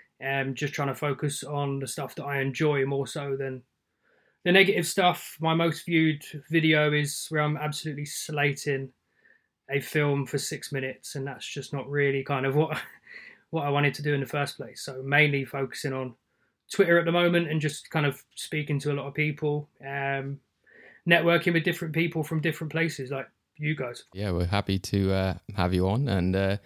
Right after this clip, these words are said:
Speaker 2: yeah, I think you're, you're definitely right with the Twitter stuff. I, I suppose that's kind of why YouTubers take in the comments even lower down on his page, isn't it? Because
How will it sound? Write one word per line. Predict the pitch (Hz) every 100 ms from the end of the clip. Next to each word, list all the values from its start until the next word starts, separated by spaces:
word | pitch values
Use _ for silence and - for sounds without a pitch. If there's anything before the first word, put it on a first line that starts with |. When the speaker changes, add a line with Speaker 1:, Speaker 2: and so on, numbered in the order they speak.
| _ -
Speaker 2:
yeah, | 117 98
I | 101
think | 110 104 -
you're, | 98
you're | 92 98
definitely | 104 101 95
right | 95 92
with | 90
the | 92
Twitter | - 101 90
stuff. | - 92 101
I, |
I | 95 101
suppose | 98 107 110
that's | 95
kind | - 98
of | 90
why | 90 92 92 92 92 - -
YouTubers | 175 170 - 101 98 92 - - _ _ -
take | 98 -
in | 101
the | 95
comments | - 95 95 -
even | 101 98 98
lower | 98 95
down | 104 110 98
on | 95
his | 95 -
page, | 120 117 98
isn't | 107 104
it? | 92
Because | 98 98 92